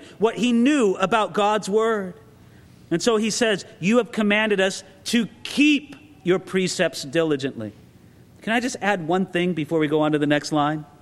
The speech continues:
Can you notice that God commanded us to keep his precepts? I find some people, some religious people, they think that God's main command to us is to make precepts for other people.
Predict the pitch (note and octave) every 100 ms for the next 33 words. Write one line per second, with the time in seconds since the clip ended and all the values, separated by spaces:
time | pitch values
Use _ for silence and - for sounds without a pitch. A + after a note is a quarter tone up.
0 | - - - - - - A#3 C4+ F#4 F#4+
1 | C#4 B3 A3+ - G3 F#3 F#3 F3 - -
2 | - - D3 - - G#3+ - G#3+ - G#3
3 | G3 G3+ G3 - - - - - - -
4 | - - - G#3 F4 - F4+ D4 - B3
5 | B3+ G#3+ D#3+ - G#3 E4+ - - E4 E4
6 | - D4+ D4+ A#3 F3+ G3 - E3 - G#3+
7 | E4 - - - - - F4 F4+ E4+ D4
8 | G#3+ A3 G#3+ F3 F#3+ A3 G#3 G3+ F#3 D#4
9 | D4+ F#3+ - - E3+ - F#3+ D#3 E3 A#3
10 | F#4+ - - - - F3 D3+ - B2 -
11 | - B2 A2 G#2+ A2+ G2+ E2